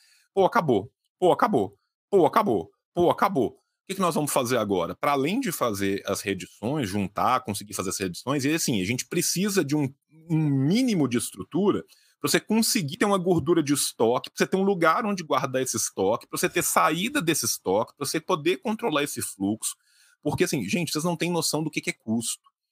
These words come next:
Custo no Brasil de papel,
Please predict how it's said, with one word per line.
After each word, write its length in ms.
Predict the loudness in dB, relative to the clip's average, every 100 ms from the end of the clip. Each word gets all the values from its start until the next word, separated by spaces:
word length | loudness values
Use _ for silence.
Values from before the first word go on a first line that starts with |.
| _ _ _ _ _
Custo 380 | 0 2 2 0
no 100 | 2
Brasil 460 | 2 2 2 0 0
de 100 | -2
papel, 720 | 0 -2 0 0 2 0